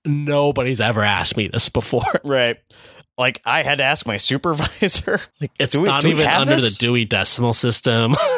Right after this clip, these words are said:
Speaker 1: It's like, it's special books.
Speaker 2: It's like, like the town charter. And, uh, <laughs> but, uh, yeah,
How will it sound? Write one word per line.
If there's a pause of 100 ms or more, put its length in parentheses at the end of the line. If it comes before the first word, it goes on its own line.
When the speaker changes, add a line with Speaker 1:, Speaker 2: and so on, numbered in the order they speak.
Speaker 1:
It's
like,
it's
special
books.
Speaker 2:
It's
like,
like
the
town
charter. (680)
And,
uh, (160)
<laughs>
but,
uh,
yeah,